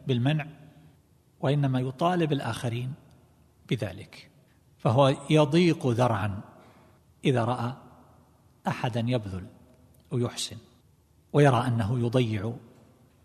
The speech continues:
ماله، وأنه متلف،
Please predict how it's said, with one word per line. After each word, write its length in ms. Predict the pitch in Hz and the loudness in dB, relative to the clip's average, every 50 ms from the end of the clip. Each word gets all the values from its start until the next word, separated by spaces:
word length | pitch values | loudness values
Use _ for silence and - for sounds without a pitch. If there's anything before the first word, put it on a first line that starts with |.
| _ _ - | _ _ -2
ماله، 520 | 135 127 117 101 95 90 - - - - - - - _ _ _ _ _ _ _ _ _ _ _ _ - | 0 0 0 0 -2 -6 -10 -12 -16 -18 -20 -20 -20 _ _ _ _ _ _ _ _ _ _ _ _ -2
وأنه 560 | - 139 135 143 135 127 117 113 127 131 156 - - - - - - - - _ _ _ _ _ _ - | 0 2 2 4 2 2 2 2 0 -2 -6 -10 -14 -20 -20 -20 -20 -20 -20 _ _ _ _ _ _ -2
متلف، 640 | 165 139 - - 175 151 - - - - - - - | 0 0 0 -2 -4 -4 -4 -6 -10 -14 -18 -18 -20